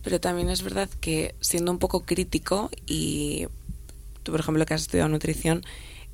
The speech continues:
eh, y estudiando un poquito de, o sea, tienes algunas herramientas que te dan solidez de qué estudios sí y qué estudios no. Porque, por ejemplo, el tema de los antinutrientes.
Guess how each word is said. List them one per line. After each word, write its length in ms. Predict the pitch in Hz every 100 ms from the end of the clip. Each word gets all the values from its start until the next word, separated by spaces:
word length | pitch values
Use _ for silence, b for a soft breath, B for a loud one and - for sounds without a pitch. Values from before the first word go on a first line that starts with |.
| -
eh, 460 | 165 160 160 175 -
y 240 | - 170 165
estudiando 760 | - - 165 160 165 175 180 -
un 160 | 170
poquito 380 | 170 165 170 175
de, 200 | 170 170 -
o 40 |
sea, 200 | 160 - - B B B B B -
tienes 300 | - 185 190
algunas 500 | 185 175 185 185 185
herramientas 720 | 190 180 175 170 180 180 214 -
que 180 | - 160
te 120 | 160
dan 240 | 165 170
solidez 560 | 170 180 170 170 185 -
de 200 | 156 160
qué 180 | - 170
estudios 420 | 165 - 165 165
sí 120 | -
y 60 | 165
qué 100 | 165
estudios 400 | 160 160 151 151
no. 180 | 151 151 -
Porque, 340 | - - 143 -
por 100 | 151
ejemplo, 320 | 151 151 151
el 80 | 156
tema 180 | 156 160
de 60 |
los 120 | 165
antinutrientes. 760 | 165 160 156 - 156 151 -